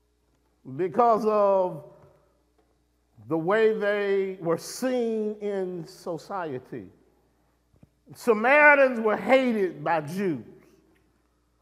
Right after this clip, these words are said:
They were considered the outcasts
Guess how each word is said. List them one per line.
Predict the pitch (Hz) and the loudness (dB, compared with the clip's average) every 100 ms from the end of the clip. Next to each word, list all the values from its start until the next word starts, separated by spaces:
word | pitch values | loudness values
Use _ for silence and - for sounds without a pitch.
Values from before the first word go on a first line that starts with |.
| _ _ _ _ - | _ _ _ _ -6
They | 175 | 2
were | 240 220 | 4 4
considered | 226 202 - 302 285 254 | 0 -2 -2 0 2 2
the | 220 - | 0 -2
outcasts | 254 269 254 - 220 175 127 - - | 4 4 2 -4 -2 -2 -6 -16 -20